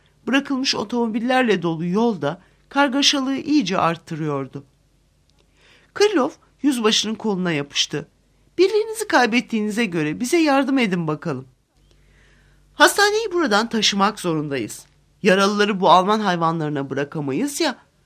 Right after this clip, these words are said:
"Adım Krylov. İkinci sınıf askeri doktorum. Adamlarınızı toplayın. Baksanıza, dağılmış, bir karış suratla yürüyorlar.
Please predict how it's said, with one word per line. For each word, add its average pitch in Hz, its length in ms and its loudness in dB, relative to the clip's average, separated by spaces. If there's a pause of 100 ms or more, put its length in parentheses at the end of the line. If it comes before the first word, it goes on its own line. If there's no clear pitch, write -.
(300)
"Adım 339 300 0
Krylov. 190 400 -2 (360)
İkinci 330 380 -2
sınıf 226 320 -4
askeri 214 520 0
doktorum. 160 480 -4 (440)
Adamlarınızı 359 600 0
toplayın. 170 480 -2 (280)
Baksanıza, 208 680 -2 (300)
dağılmış, 196 560 4 (200)
bir 427 160 2
karış 269 240 2
suratla 240 420 -2
yürüyorlar. 147 680 -2